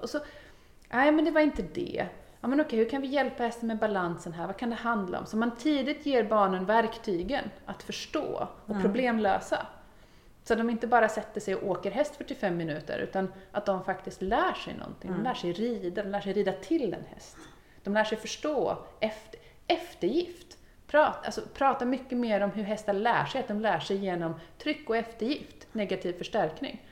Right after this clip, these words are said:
Speaker 1: Du lägger på ett tryck från skänkeln, men då måste du släppa så fort hästen går fram. Det är nyc-, det är grunden i all ridning,
Speaker 2: Mm.
Speaker 1: är ju, i traditionell ridning, är eftergiften.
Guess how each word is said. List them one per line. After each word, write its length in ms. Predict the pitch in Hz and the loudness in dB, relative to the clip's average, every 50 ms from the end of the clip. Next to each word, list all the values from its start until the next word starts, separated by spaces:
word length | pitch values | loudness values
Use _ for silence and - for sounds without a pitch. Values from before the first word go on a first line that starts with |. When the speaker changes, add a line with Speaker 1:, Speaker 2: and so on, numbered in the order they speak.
| - - - - - - - - | -20 -20 -20 -20 -20 -20 -8 -6
Speaker 1:
Du 80 | 180 | -2
lägger 180 | 170 165 170 170 | -2 -2 -2 -2
på 240 | - - - 285 302 | -4 -2 6 6 6
ett 120 | 294 294 | 6 6
tryck 220 | - 277 247 254 | 0 -4 -4 -4
från 140 | - - 214 | -4 -4 -4
skänkeln, 440 | 208 - 214 208 202 190 208 - 185 | 0 0 0 0 0 -2 -4 -4 -4
men 100 | 190 190 | -4 -2
då 60 | 180 | -2
måste 240 | 175 208 208 - 240 | -2 -4 -4 -4 -6
du 60 | 214 | -6
släppa 560 | - - - - 220 233 294 294 - - 240 | -6 -8 -6 -4 2 2 2 2 2 -2 -2
så 120 | 240 - 247 | -2 -2 -4
fort 220 | - 285 269 - | -6 -6 -8 -4
hästen 340 | - 208 185 - - 190 185 | -6 -6 -4 -2 -4 -2 -2
går 100 | 185 180 | -2 -4
fram. 380 | 180 - 302 294 - - - - - - - - - - _ - - - - - - | 0 2 2 2 2 -2 -6 -12 -14 -18 -20 -20 -20 -20 _ -20 -20 -20 -20 -20 -12
Det 340 | - 185 180 233 240 254 240 | -10 -2 4 4 6 6 8
är 280 | 214 196 185 175 170 170 | 6 6 6 4 4 2
nyc-, 300 | 180 185 202 220 247 - - - - - - | 2 2 2 2 2 0 -6 -14 -20 -16 -6
det 120 | 180 185 | -2 -2
är 100 | 190 180 | -2 0
grunden 520 | 165 220 220 262 320 330 277 226 196 175 175 | 0 0 4 4 4 4 4 2 2 2 2
i 80 | 175 | 2
all 160 | 175 170 170 | 0 0 2
ridning, 320 | 175 190 185 180 196 190 226 | 2 2 4 4 4 4 2
Speaker 2:
Mm. 60 | 208 | 2
Speaker 1:
är 100 | 185 170 | 0 -2
ju, 140 | 175 - - - - - | -2 -4 -6 -8 -14 -10
i 100 | - 190 | -8 -8
traditionell 560 | 170 - - 180 175 - - 196 226 233 214 175 | -6 -6 -4 -4 -4 -2 4 4 4 4 4 2
ridning, 340 | 180 165 156 165 165 170 | 0 -2 -2 -2 -6 -6
är 100 | 160 - - | -6 -4 -6
eftergiften. 640 | 208 - - - - 190 180 170 170 - - - | -6 -10 -10 -10 -6 -4 -4 -4 -4 -4 -8 -8